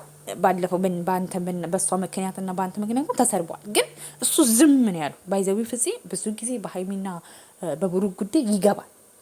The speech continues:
ለማስታረቅ ይሞክራል፣ ለማስማማት ይሞክራል ምናምን ማለት ነው። እና፣ እ፣ በጣም፣ በጣም ክ-፣ ስርዓት ያለው ልጅ ነው እና ማለት ነው። እኔ በጣም የት-፣ የወደድኩበት ነገር ፍፄ እርጋታው በቃ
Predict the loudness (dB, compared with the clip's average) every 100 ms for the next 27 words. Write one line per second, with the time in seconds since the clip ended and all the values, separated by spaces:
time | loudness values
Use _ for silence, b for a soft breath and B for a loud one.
0 | -20 -20 _ _ -20 -20 -18 -12 -8 -6
1 | -6 -4 -2 -2 -2 -6 -6 -6 -6 -6
2 | -6 -4 -4 -6 -6 -8 -8 -6 -6 -4
3 | -4 -4 -6 -8 -10 -10 -4 -4 -4 B
4 | B B B B _ -10 -10 -10 -2 0
5 | 0 -2 -6 _ _ _ _ _ -16 -8
6 | -6 -2 -4 -4 -10 -8 -4 -2 -2 -2
7 | -2 -2 -4 -8 -10 -14 -12 -8 -8 -8
8 | -6 2 4 4 2 2 0 0 -2 0
9 | 0 0 -4 -2 -4 -2 -6 -4 -6 -6
10 | -4 -2 -4 -6 _ B B -8 -8 -6
11 | -4 -4 -6 -14 -20 _ _ -10